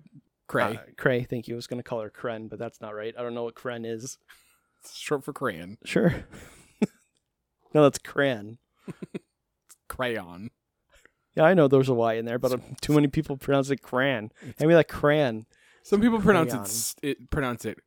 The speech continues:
Speaker 1: crown, Sky, so.
Speaker 2: Nobody pronounces it crown.
Speaker 1: Yes, they do.
Speaker 2: Who?
Speaker 1: Uh, like, I
Speaker 2: In
Speaker 1: think
Speaker 2: the
Speaker 1: it's,
Speaker 2: South?
Speaker 1: I think it's a, like, a South, East Coast
Speaker 2: I think it's a
Speaker 1: South.
Speaker 2: specific one state thing.
Speaker 1: I think so too, but they say it.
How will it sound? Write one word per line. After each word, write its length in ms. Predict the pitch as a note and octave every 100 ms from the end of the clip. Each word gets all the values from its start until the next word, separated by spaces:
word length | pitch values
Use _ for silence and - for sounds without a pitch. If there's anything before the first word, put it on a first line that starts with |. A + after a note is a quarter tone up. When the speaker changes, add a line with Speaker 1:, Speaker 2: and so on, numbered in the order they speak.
| -
Speaker 1:
crown, 560 | - B2 A#2+ A2+ G2
Sky, 400 | F2+ - F2 E2+
so. 380 | F2+ - E2 F2 -
Speaker 2:
Nobody 400 | D#3 D#3+ D#3 C#3
pronounces 540 | - C3+ B2 A#2+ A2+
it 80 | A2+
crown. 460 | - - G#2+ F#2+ G2
Speaker 1:
Yes, 220 | C#3 B2
they 160 | E3 D#3
do. 380 | F#3+ G3 F3+ - -
Speaker 2:
Who? 160 | F#3
Speaker 1:
Uh, 480 | C#3+ B2 A#2+ A#2+ A#2+ -
like, 260 | C3+ B2 -
I 60 | C3
Speaker 2:
In 60 |
Speaker 1:
think 100 | C3
Speaker 2:
the 60 | C#3
Speaker 1:
it's, 100 | -
Speaker 2:
South? 400 | E3+ D#3+ F3 - - _ C#3
Speaker 1:
I 40 |
think 140 | D#3+ E3+
it's 140 | D#3
a, 60 | D3+
like, 220 | C#3 B2
a 60 |
South, 320 | C3+ - B2+ -
East 340 | C3+ C#3 -
Coast 260 | - D3 C3+
Speaker 2:
I 20 |
think 260 | B2+ - D3+
it's 140 | C#3+
a 40 | D3
Speaker 1:
South. 160 | - C#3
Speaker 2:
specific 580 | D3 B2+ E3 - D3+
one 300 | C3+ C#3 C3+
state 360 | B2 - C#3 A#2+
thing. 180 | - B2
Speaker 1:
I 120 | C#3+
think 280 | D#3 F3 F3
so 180 | - D#3+
too, 220 | D3+ F#3+
but 140 | C3+ -
they 120 | C3+
say 340 | - F#3 F#3
it. 180 | D3+ C#3+